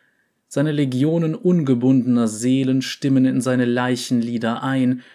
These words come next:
und überall in Valoran kann man in kalten Nächten ihren unheimlichen Gesang über den schwarzen Nebel hinaus an Begräbnisstätten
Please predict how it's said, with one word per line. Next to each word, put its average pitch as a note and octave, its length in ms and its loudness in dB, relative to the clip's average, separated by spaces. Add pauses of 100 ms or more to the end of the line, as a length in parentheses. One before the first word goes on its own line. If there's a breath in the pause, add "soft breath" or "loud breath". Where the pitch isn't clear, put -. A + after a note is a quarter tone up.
(140 loud breath)
und C3 160 -6
überall E3+ 600 -4
in C3 240 -2
Valoran G#2 880 -2
kann A2+ 200 -2
man A2+ 120 2
in A2+ 220 -4
kalten C#3 560 -4
Nächten A2+ 540 -6
ihren A2+ 380 -4
unheimlichen A2+ 760 -2
Gesang G#2+ 560 -2
über A2+ 240 -6
den A2 120 -4
schwarzen A#2+ 760 -4
Nebel A#2 360 -2
hinaus G#2+ 640 -4 (220 loud breath)
an A2 160 -8
Begräbnisstätten B2 1300 -6